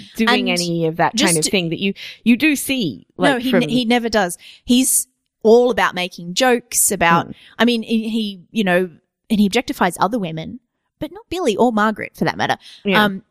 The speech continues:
Speaker 2: a-, and he, you know, he'll play the jokes and he'll do all that.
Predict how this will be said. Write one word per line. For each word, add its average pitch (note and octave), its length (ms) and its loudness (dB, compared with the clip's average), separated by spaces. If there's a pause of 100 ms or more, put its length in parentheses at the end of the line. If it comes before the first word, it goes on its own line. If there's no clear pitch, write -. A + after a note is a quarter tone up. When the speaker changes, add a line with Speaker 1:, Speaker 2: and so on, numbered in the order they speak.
(120)
Speaker 2:
a-, G3 80 -2 (280)
and A3 280 0 (220)
he, A3 560 -4 (240)
you A#3+ 100 0
know, G3 120 2
he'll A3 180 2
play A3 220 0
the G3+ 100 -4
jokes F#3 300 -2
and G3+ 100 -4
he'll G#3 80 2
do G3 160 0
all F3 160 2
that. F3+ 180 2